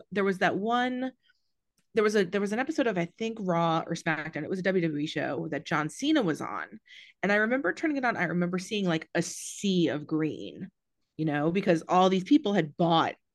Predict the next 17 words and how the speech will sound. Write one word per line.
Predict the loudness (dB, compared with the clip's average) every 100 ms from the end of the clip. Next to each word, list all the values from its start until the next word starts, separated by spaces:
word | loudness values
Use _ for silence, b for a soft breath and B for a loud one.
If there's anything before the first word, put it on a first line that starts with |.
| -4
the |
John | 0 2 2 0
Cena | -2 -2
shirts | -4 -4 -4 -6 -12 -20 _
and | -4 -2
were |
wearing | -2 -6 -8 -10
them. | -16 -18 _ _ B B B B B B _ -2
And | 0
at | 2
A | 2 2
E |
W | 4 6 6
shows, | 6 0 0
you | -4
kind | -6 -2 0 2
of, | 0 0